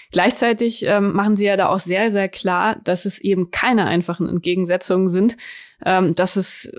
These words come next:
meistens ein sehr komplexer, äh, eine sehr komplexe Beziehung ist. Also, dass zu Freiheit natürlich auch gehört, dass diejenigen, die besonders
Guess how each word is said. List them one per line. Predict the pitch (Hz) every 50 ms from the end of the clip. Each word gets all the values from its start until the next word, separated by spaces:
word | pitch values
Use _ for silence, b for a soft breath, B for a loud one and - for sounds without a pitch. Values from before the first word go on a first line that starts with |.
| -
meistens | - 170 175 170 185 202 - 214 185 -
ein | 196 190 190
sehr | 165 160 180 190 202 214 220 220 214 214 - -
komplexer, | - 214 190 190 - - - 214 214 - - - 202
äh, | 190 190 190 190 190 185 - - 180 180 185
eine | 180 180 180 170
sehr | 175 180 185
komplexe | - - 220 190 - 208 202 - 214
Beziehung | 180 175 165 - - - 277 269 226 175 156
ist. | 147 156 165 -
Also, | - 160 170
dass | 165 175 -
zu | - 185
Freiheit | - - 170 190 208 185
natürlich | 190 175 170 - - 233 254 233 - -
auch | 156 160 165
gehört, | - - 170 175 180 170 175 170 - - -
dass | 180 175 175 - - - -
diejenigen, | - - 165 185 185 175 175 185 185 185 180 180 175 180 180 180 175
die | 165 170 175 170
besonders | 165 170 151 160 156 170 175 175 170 165 - -